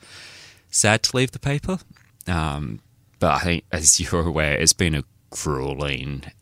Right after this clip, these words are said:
eight months since we <laughs> lost all our other journos,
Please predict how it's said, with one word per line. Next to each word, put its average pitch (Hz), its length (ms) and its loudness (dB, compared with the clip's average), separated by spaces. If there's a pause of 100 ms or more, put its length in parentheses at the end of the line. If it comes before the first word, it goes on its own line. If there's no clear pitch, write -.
(160)
eight 69 220 0
months 69 340 -2
since - 260 4
we 87 100 2
<laughs> - 180 -4
lost - 300 6
all 90 160 -2
our 85 160 -2 (720)
other 87 260 -2
journos, 85 720 0